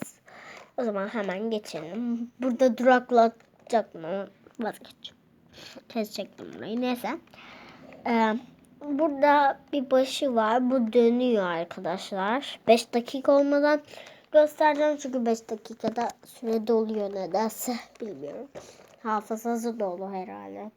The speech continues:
telefonun. Şöyle dönüyor arkadaşlar. Kafası. Sonra altında böyle bir ayak var. Şu açılıp kapanabiliyor. Sonra tekerleri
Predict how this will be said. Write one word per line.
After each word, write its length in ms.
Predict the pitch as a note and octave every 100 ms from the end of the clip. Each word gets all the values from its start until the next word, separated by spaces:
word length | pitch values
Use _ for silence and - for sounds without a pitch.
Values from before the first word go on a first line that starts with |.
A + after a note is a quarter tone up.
| -
telefonun. 500 | G#3 - - A#3 A#3 - _ _ _ - - -
Şöyle 520 | - B3 A3+ A#3 -
dönüyor 500 | A3+ A3 G#3 G3+ G#3
arkadaşlar. 880 | G#3+ - A3 G#3 G#3+ - A#3 A3 C4 - - _ _ _ _ _ _ _
Kafası. 760 | - G#3+ - G3 - A3+ C4 F4 - - - _
Sonra 220 | F4 E4+ -
altında 680 | D#4 E4+ E4+ D4+ C#4+ D4+
böyle 320 | D4 D4 C#4+
bir 100 | C4 -
ayak 500 | A#3+ B3 B3 B3 -
var. 280 | F#3 F#3+ C4 - - - - _ _ _ _ _ _ _ _ _ _ _
Şu 680 | - - - - - C#4+ C4 C4 -
açılıp 600 | C4+ C4+ - C#4+ E4 -
kapanabiliyor. 1200 | - B3+ A#3+ A3 F3+ F#3+ F#3+ E3 E3 E3 G#3 C4 A#4 C#5+ - _ _ _ _ - - -
Sonra 180 | C#4+ C4+
tekerleri 580 | C4 B3 B3 A3+ G#3+